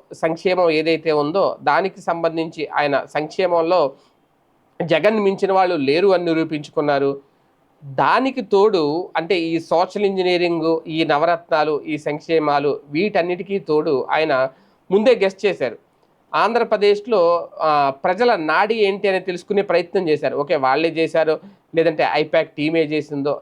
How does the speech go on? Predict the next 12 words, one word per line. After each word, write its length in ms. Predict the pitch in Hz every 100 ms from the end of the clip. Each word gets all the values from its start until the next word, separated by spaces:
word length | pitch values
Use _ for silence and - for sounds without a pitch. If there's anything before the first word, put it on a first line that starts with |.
| -
ఎవరైతే 460 | 151 156 151 151
చేశారో, 460 | 143 135 135 131 135
ఎ-, 220 | 135 131
ఎవరైనా 340 | 143 143 135 120
సరే 200 | 123 - _ _ _ 165
ఆ 80 |
ప్రజల 380 | 175 185 190 254
నాడి 240 | 208 202 226
తెలుసుకున్నారు. 560 | 180 160 - 139 127 -
అందుకే 500 | 226 226 185 175 - _ _ _ _ 147
వాస్తవానికి 680 | 170 202 240 240 220 220
ఇప్పుడు 560 | 190 185 - 254 247 220